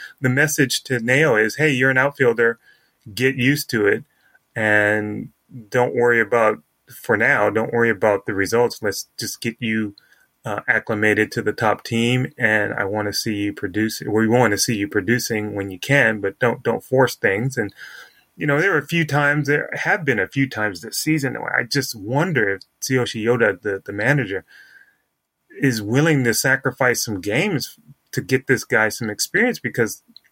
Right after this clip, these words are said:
in fact, there was a game on Friday that they ended up losing that I thought for sure they're gonna pinch hit for him in the eighth inning, seventh inning, somewhere around there, late in the game,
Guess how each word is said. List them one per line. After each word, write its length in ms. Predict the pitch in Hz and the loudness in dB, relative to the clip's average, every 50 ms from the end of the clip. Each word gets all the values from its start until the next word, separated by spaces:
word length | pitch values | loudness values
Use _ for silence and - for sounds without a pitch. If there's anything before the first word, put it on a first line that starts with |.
| _ _ _ _ - | _ _ _ _ -6
in 140 | - 127 110 | -6 -4 -2
fact, 260 | - 139 135 120 - | 0 0 0 2 2
there 100 | - 127 | 2 2
was 120 | 120 120 113 | 2 2 0
a 40 | 117 | 0
game 240 | 120 123 123 120 120 | 0 0 0 0 0
on 140 | 117 117 | -2 -2
Friday 380 | 113 - 131 135 170 196 175 123 | 0 0 0 2 2 2 2 2
that 240 | 101 104 104 101 - | 2 2 0 0 2
they 120 | 110 110 | 0 2
ended 200 | 113 113 110 107 | 2 2 0 0
up 160 | 123 120 - | 0 0 0
losing 520 | - 113 165 208 214 160 135 120 110 110 104 | 0 2 2 2 2 2 2 2 2 0 0
that 240 | 104 104 104 - 120 | -2 -2 -2 -2 -2
I 80 | 113 110 | -4 -2
thought 260 | - 135 117 101 - | 0 0 0 0 -2
for 100 | 120 110 | -6 -8
sure 300 | - - - 175 226 247 | -6 -2 -2 0 0 2
they're 140 | - - 110 | 2 2 2
gonna 180 | 113 101 95 | 2 0 0
pinch 340 | - - - 139 143 135 - | -2 -2 -2 -2 0 0 0
hit 220 | - 175 220 - | 0 -2 -2 -2
for 220 | - - 143 113 104 | -2 0 0 0 0
him 380 | 101 101 98 101 117 147 147 _ _ _ _ _ _ _ _ _ _ _ | 0 -4 -4 -4 -4 -6 -8 _ _ _ _ _ _ _ _ _ _ _
in 240 | - 131 123 120 113 | -6 -4 -2 0 2
the 320 | 110 107 104 104 101 - - - | 2 2 2 0 -2 -6 -6 -2
eighth 260 | 120 123 143 151 143 160 | 2 2 2 2 2 2
inning, 280 | 170 175 185 185 185 | 2 2 2 0 -2
seventh 340 | 170 - 156 160 160 160 156 | -2 0 0 0 0 0 -2
inning, 220 | 175 170 175 175 160 | -2 -2 -2 -4 -4
somewhere 300 | - 151 147 147 143 139 | -2 -2 0 2 2 4
around 220 | 131 131 131 131 | 4 4 2 2
there, 160 | 127 123 123 | 2 2 2
late 160 | 123 147 185 180 | 0 0 -2 0
in 60 | 151 | -2
the 60 | 135 | 0
game, 340 | - 101 95 98 98 107 | 0 0 0 0 -2 -6